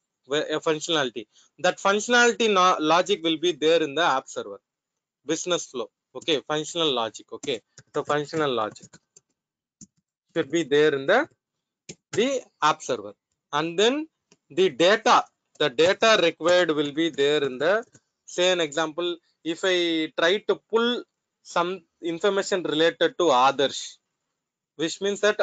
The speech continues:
others related information like other, uh, others name, telephone number, city, country, all those are stored into the D B, right? The data, those data are stored in D B.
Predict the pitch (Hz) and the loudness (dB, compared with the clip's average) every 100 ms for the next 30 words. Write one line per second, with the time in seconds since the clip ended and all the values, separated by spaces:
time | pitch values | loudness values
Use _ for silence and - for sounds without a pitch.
0 | - 151 185 208 202 175 165 175 170 156 | 2 4 4 4 0 -2 0 0 0 -2
1 | 147 151 143 143 151 147 143 _ - 139 | -2 -4 -8 -8 -8 -4 -6 _ -2 2
2 | 147 147 151 147 _ _ - 143 139 139 | 2 2 -2 -4 _ _ -4 0 4 4
3 | 147 156 - 135 143 147 139 139 143 151 | 4 2 0 -6 -2 -4 -2 -2 -2 -4
4 | 139 135 143 151 135 143 139 143 139 135 | -4 -4 -4 -4 -8 -8 -6 -6 -6 -6
5 | 147 143 _ _ _ 151 160 185 185 180 | -6 -6 _ _ _ 2 4 4 2 2
6 | 190 180 - 196 208 175 175 180 160 135 | 2 -2 2 2 4 2 -2 -2 -2 -4
7 | 147 131 110 139 - - 156 131 143 143 | -6 -6 -4 -6 -6 -4 -2 2 2 2
8 | 143 120 _ _ _ 139 170 226 233 151 | 0 -2 _ _ _ -2 4 4 2 2
9 | 185 202 208 202 180 143 175 226 - 175 | 2 4 4 4 2 4 4 2 0 2
10 | 175 170 185 135 135 117 | 2 -2 -6 -10 -12 -12